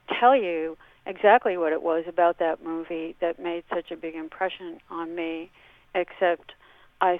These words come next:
felt like the film was talking to me. It felt like the film was talking to one person. And that's the kind of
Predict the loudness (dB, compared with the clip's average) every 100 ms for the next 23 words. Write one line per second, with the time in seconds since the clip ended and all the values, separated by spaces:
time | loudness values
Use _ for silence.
0 | 2 0 0 -4 -6 -6 -8 -4 -2 -2
1 | -4 -10 -2 2 2 0 -12 -12 -10 -6
2 | -6 -8 -14 _ _ -20 _ -4 -4 0
3 | 2 2 0 -4 -8 -12 0 2 2 -2
4 | -10 -20 _ -12 -8 -6 -8 -16 _ -6
5 | -4 -4 -8 -12 -14 -14 -12 -2 -2 -2
6 | -10 -10 -10 -12 -16 -16 -20 _ _ _
7 | _ _ _ -20 _ _ -20 _ _ _
8 | _ 0 0 2 4 4 4 0 -20 -20
9 | -8 -4 -4 -4 -4 -6